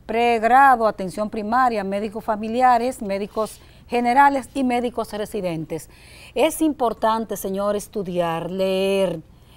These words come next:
Hoy día vivimos en una sociedad del espectáculo donde se leen los titulares de las, de los textos nada más, pero hay que estudiar.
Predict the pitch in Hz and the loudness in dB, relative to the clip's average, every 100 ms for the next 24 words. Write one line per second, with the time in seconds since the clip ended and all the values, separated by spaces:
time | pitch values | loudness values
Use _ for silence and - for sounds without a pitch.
0 | - 196 214 220 226 220 214 208 220 214 | -8 0 2 2 2 2 2 -2 -2 -4
1 | 202 214 214 202 196 190 202 202 190 - | -2 -2 -2 -4 -4 0 0 0 -2 -2
2 | 180 - 185 269 254 220 196 190 185 196 | -6 -2 0 2 0 -2 -2 -2 -4 -4
3 | 180 208 226 202 220 - 180 190 196 180 | -4 -4 -4 -6 -8 -8 -2 -2 0 -2
4 | 175 185 - - - - - 190 208 208 | -4 -6 -10 -20 -20 -20 -6 -2 0 -2
5 | - 269 269 - 226 233 226 240 240 262 | 2 4 4 0 -6 -2 -2 -2 -2 -6
6 | 254 208 202 208 214 202 208 180 156 147 | -6 -6 -4 -4 -8 -8 -8 -6 -6 -8